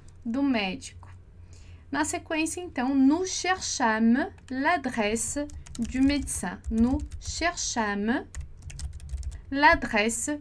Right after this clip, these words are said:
du médecin. Então, nós procuramos o endereço do médico. E depois, vous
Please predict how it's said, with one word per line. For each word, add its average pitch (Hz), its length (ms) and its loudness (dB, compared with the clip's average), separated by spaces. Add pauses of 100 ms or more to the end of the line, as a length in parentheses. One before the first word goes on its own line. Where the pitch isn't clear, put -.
du 240 220 -2
médecin. 262 580 0 (260)
Então, 262 320 0
nós 285 440 2
procuramos 269 680 -2
o 269 60 0
endereço 233 560 0
do 240 120 -4
médico. 214 560 -2 (440)
E 277 80 -4
depois, 294 580 -2
vous 247 380 -2